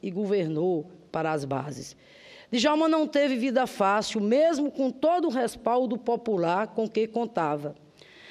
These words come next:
Encontrou na Prefeitura de Natal um grande déficit financeiro, além da população,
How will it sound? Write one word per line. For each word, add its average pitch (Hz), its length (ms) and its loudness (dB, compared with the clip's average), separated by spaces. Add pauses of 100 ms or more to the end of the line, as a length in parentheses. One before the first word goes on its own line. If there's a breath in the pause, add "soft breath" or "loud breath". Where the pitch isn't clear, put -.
(460 loud breath)
Encontrou 294 460 2
na 349 120 4
Prefeitura 269 540 2
de 220 100 0
Natal 220 420 2
um 262 80 0
grande 285 300 2
déficit 220 400 0
financeiro, 233 680 2
além 214 200 0
da 208 100 0
população, 208 920 0